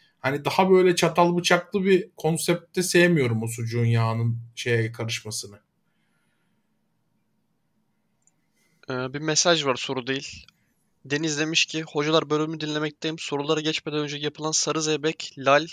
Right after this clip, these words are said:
Speaker 2: Fahir Atakoğlu muhabbetinde Önder Hoca haklı. Fahir Atakoğlu bunu Sarı Zeybek için besteliyor. Sonra aynı beste Lal
Speaker 1: Ee?
Speaker 2: şarkısını kullanılıyor. Yakın
Speaker 1: Nasıl
Speaker 2: zamanda
Speaker 1: Önder Hoca
Speaker 2: sahneye
Speaker 1: haklı
Speaker 2: çıktı,
Speaker 1: ya?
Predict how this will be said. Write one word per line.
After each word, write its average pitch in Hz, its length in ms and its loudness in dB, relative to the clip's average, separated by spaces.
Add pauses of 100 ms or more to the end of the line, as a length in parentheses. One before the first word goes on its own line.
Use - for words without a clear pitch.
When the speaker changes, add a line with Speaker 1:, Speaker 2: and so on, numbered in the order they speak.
(140)
Speaker 2:
Fahir 147 400 0
Atakoğlu 151 400 -4
muhabbetinde 143 480 -2
Önder 143 240 -2
Hoca 139 200 0
haklı. 143 340 -4
Fahir 143 360 0
Atakoğlu 147 500 -6
bunu 151 340 -4
Sarı 151 280 0
Zeybek 151 340 -2
için 143 200 -6
besteliyor. 147 480 -2
Sonra 156 340 -2
aynı 147 280 -2
beste 143 420 -4
Lal 147 180 4
Speaker 1:
Ee? 165 60 6
Speaker 2:
şarkısını 120 360 2
kullanılıyor. 131 640 -4
Yakın 139 200 -2
Speaker 1:
Nasıl 170 200 6
Speaker 2:
zamanda 139 160 2
Speaker 1:
Önder 127 80 4
Hoca 120 100 4
Speaker 2:
sahneye 135 120 6
Speaker 1:
haklı 117 140 4
Speaker 2:
çıktı, 120 180 0
Speaker 1:
ya? 117 200 4